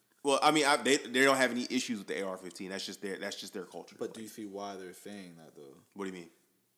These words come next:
Speaker 2: Shotgun. Like, they're saying no handguns because that you can't walk and carry with it. Shotgun is, like, more of, like, you're protecting your home or your property and stuff
Speaker 1: Well,
Speaker 2: like that.
Speaker 1: I mean, even just the way a shotgun discharges your, everything in the area versus a handgun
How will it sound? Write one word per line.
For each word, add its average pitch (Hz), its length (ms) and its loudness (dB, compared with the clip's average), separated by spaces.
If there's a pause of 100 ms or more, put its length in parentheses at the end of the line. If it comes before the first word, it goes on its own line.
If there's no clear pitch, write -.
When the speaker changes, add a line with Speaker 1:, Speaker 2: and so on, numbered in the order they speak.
(320)
Speaker 2:
Shotgun. 98 440 -6 (640)
Like, 104 200 -12 (240)
they're 110 160 -8
saying 113 260 -12
no 107 100 -12
handguns 101 500 -14
because 92 420 -12
that - 200 -14
you 98 80 -16
can't 95 260 -12 (100)
walk 92 360 -10
and 90 120 -20
carry 104 280 -8
with 80 180 -14
it. 76 100 -18
Shotgun 90 480 -14
is, 82 80 -20
like, 85 160 -16
more 92 220 -12
of, 87 80 -14
like, 87 180 -16
you're 87 80 -18
protecting 90 440 -16
your 87 80 -16
home 90 260 -16
or 82 80 -18
your 82 100 -16
property 85 420 -16
and 82 100 -18
stuff - 240 -18
Speaker 1:
Well, 117 180 0
Speaker 2:
like 95 80 -8
that. 101 80 -6
Speaker 1:
I 117 40 -2
mean, 110 200 -4
even 107 400 -8
just 113 200 -8
the 110 40 -12
way 107 140 -4
a 95 80 -4
shotgun 92 520 -6
discharges 82 800 -10
your, 82 140 -18 (760)
everything 85 300 -18
in 78 80 -20
the 80 180 -20
area 85 320 -14
versus 82 320 -20
a 87 140 -20
handgun 82 380 -18